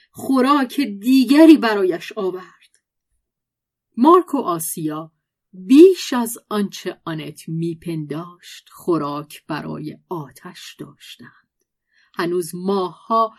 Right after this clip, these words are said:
پس از آتشبازی بزرگ آغازین دلهاشان به سوختن ادامه دادند. آنان با پلک‌هایی فرو افتاده بر شعله‌های آرزو کار هر روزه خود را از سر گرفته بودند، ولی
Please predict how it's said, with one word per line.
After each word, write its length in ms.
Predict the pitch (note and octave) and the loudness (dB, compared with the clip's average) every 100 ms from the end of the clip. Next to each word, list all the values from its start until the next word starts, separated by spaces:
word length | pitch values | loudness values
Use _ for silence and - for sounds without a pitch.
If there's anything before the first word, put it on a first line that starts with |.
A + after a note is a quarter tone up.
| _ _ _ | _ _ _
پس 240 | B3 A#3+ B3 | -2 -2 0
از 200 | A#3+ A3+ | -2 -2
آتشبازی 800 | A#3 A3+ A3+ - A#3+ A3+ G#3+ C4+ | -6 -4 -6 -4 -2 0 0 -2
بزرگ 440 | A3+ A3 C4 A#3+ | -2 -2 -2 -2
آغازین 840 | A#3 G#3 F#3+ F#3+ F3 G#3 A3+ A#3 _ _ _ E3+ E3+ | -2 0 2 2 0 -2 -4 -8 _ _ _ 0 6
دلهاشان 840 | F#3+ D#3+ D#3+ G3 D#3+ F3 D#3+ D#3 | 6 6 -2 -8 -8 -12 -12 -10
به 80 | D#3+ | -10
سوختن 720 | - - D#3+ - F3+ E3+ D#3 - | -8 -10 -10 -12 -16 -12 -12 -12
ادامه 440 | F3 E3 D#3 E3 F#3 | -10 -8 -8 -10 -14
دادند. 500 | D3 D3+ D3 _ _ _ _ _ _ _ _ | -18 -18 -20 _ _ _ _ _ _ _ _
آنان 420 | - D#3+ E3 E3+ E3 _ _ _ | -10 -8 -8 -12 -16 _ _ _
با 120 | A#3 | -8
پلک‌هایی 760 | A#3 A#3+ A#3+ A3+ - B3+ B3 A#3 | -6 -6 -6 -6 -10 -6 -6 -6
فرو 260 | - A3+ | -6 -4
افتاده 540 | A3 G3+ - A3+ G3 G#3+ | -4 -6 -4 -4 -2 -2
بر 120 | G#3+ | -4
شعله‌های 720 | G3 - A3 G3+ F#3 G#3+ G3 | -8 -4 -2 -2 -4 -4 -4
آرزو 640 | F3+ F#3 F3+ F3 D#3+ G3 G3 - _ _ _ | -4 -6 -4 -4 -4 -6 -8 -14 _ _ _
کار 480 | - G3+ A#3 D4 C#4+ | -10 -4 -2 -2 -4
هر 260 | A#3+ A#3 G#3+ | -6 -6 -6
روزه 460 | A3 G3+ B3+ A#3+ | -4 -4 -2 -2
خود 240 | G#3+ G#3+ G#3 | -2 -4 -2
را 120 | F3+ | -6
از 140 | D#3+ | -8
سر 320 | - - G#3 | -10 -10 -8
گرفته 460 | F#3 D#3 C#3+ - D#3 | -8 -10 -10 -14 -14
بودند، 540 | D3+ D3+ D3+ D#3+ _ _ _ | -12 -14 -16 -18 _ _ _
ولی 340 | E3+ D#3+ D#3+ | -10 -10 -12